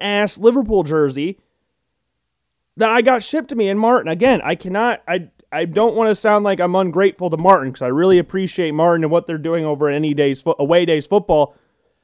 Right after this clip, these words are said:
But Liverpool, did Google sell my information there and tell them, "Hey, dude, this guy has made it very abundantly clear," which I guess is the same thing, but he's made it abundantly clear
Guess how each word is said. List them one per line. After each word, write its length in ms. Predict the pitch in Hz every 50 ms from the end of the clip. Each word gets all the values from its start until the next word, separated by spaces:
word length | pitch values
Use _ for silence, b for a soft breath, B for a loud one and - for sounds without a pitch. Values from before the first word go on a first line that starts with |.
| _ _ _ _ _ _ _ _ _ _ _ _ _ _ _ _ _ _ _ -
But 140 | - - 269
Liverpool, 800 | 302 359 392 403 440 427 339 403 403 359 269 226 160 - - _ _ _ _ _ _ _ _ _ _ _ _ _ _ _ _ _ _ _ _ _ _
did 180 | 247 247 220
Google 420 | 180 247 269 294 349 349 381 392 359
sell 220 | 269 - 311 311 330
my 200 | 339 320 311 320
information 580 | 330 277 277 269 277 277 311 359 - - 440
there 720 | 440 440 453 466 480 480 494 466 403 - - - - 277
and 100 | 285 254
tell 280 | - 320 311 320 330 339
them, 160 | 392 359 311
"Hey, 260 | 277 285 311 311 262
dude, 460 | 165 113 156 226 254 262 226 151 - - _ _ _ _ _ _ _ _ _ _ _ _ _ _ _ _ _ _ _ _ _ _
this 220 | 185 214 262 247 -
guy 300 | - 269 247 240 226 220
has 200 | 214 208 190 170
made 240 | 208 226 240 240
it 100 | 220 170
very 380 | 160 180 214 240 240 240 226 196
abundantly 580 | 165 147 - - 226 269 294 247 214 240 240 226
clear," 580 | - - - 233 262 311 320 277 185 - - _
which 220 | - - 127 139
I 80 | 156 147
guess 220 | 147 175 196 185
is 20 | -
the 160 | 151 151 143
same 320 | - 202 196 190 185 170
thing, 180 | - 214 202 147 b b b b
but 100 | - 208
he's 180 | 214 226 226 214
made 200 | 202 262 294 294
it 80 | 269 226
abundantly 500 | 196 151 240 294 320 302 254 262 240 190
clear 500 | - - - 254 277 311 269 - -